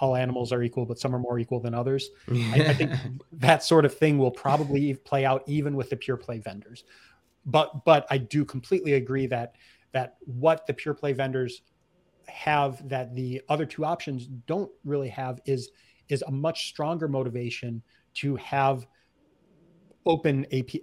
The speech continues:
Speaker 1: open functionality in terms of D X C, and to make it possible to switch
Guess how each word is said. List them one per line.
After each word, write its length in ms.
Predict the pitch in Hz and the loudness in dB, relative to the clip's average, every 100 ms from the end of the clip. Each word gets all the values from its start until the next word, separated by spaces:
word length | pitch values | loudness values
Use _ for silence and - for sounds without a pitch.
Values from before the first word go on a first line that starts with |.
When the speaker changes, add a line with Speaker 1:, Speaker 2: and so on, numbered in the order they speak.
| - - | -6 -2
Speaker 1:
open 380 | 170 156 139 | 0 0 0
functionality 800 | 131 - 151 139 139 127 139 135 | -4 -2 -2 0 -2 2 4 2
in 120 | 127 117 | 0 -4
terms 300 | - 127 120 | -6 -6 -6
of 140 | 110 | -6
D 120 | 127 | -4
X 180 | 127 - | -4 -6
C, 220 | - 123 127 | -6 -6 -6
and 160 | 127 | -8
to 100 | - | -4
make 380 | 135 131 135 139 | -4 -4 -4 -6
it 100 | - | -8
possible 460 | - 123 - 123 123 | -6 -4 -4 -6 -6
to 320 | - 127 135 - _ _ | -6 -8 -8 -14 _ _
switch 480 | - - 147 160 | -18 -6 -2 -2